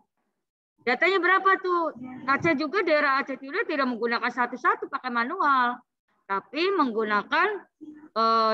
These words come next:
data yang berbentuk, eh, namanya, datanya berbentuk data, data, eh, apa ya di sini? Ada dua, data populasi dan sampel di sini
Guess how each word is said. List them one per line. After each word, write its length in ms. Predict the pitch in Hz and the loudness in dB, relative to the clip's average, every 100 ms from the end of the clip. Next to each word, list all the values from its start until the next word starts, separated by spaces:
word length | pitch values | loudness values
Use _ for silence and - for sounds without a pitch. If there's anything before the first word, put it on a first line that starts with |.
| 208 | 0
data 280 | 202 208 349 | -4 0 0
yang 320 | 339 320 339 | 0 -2 -4
berbentuk, 760 | 240 170 202 240 320 - 320 - _ _ | -8 -10 -12 -8 -10 -10 -20 -20 _ _
eh, 640 | 226 226 220 220 220 220 214 | 2 4 4 4 4 2 0
namanya, 560 | 220 214 233 302 339 - _ _ - - | -4 -4 -4 -2 -4 -6 _ _ -14 -8
datanya 480 | 214 240 254 330 | -6 -4 -2 -2
berbentuk 560 | 233 226 226 214 233 320 - - | -2 -2 -2 -2 0 -2 -2 -4
data, 580 | 226 233 233 311 277 - | 0 0 2 2 2 2
data, 320 | 254 311 330 311 | 2 2 2 -4
eh, 400 | 294 311 311 311 | -6 -14 -16 -20
apa 260 | _ _ _ | _ _ _
ya 120 | 294 | _
di 100 | _ - | _ -14
sini? 260 | 330 302 233 214 | -4 -2 -2 0
Ada 180 | 233 254 | 2 4
dua, 400 | 320 311 247 - | 6 6 6 4
data 260 | 226 240 262 | 2 2 0
populasi 560 | 262 233 220 202 269 294 | -4 -4 -2 -4 -6 -12
dan 160 | 285 | -12
sampel 560 | 285 294 294 - 240 202 | -6 -2 0 4 4 4
di 80 | 196 | 0
sini 240 | 208 190 | -8 -14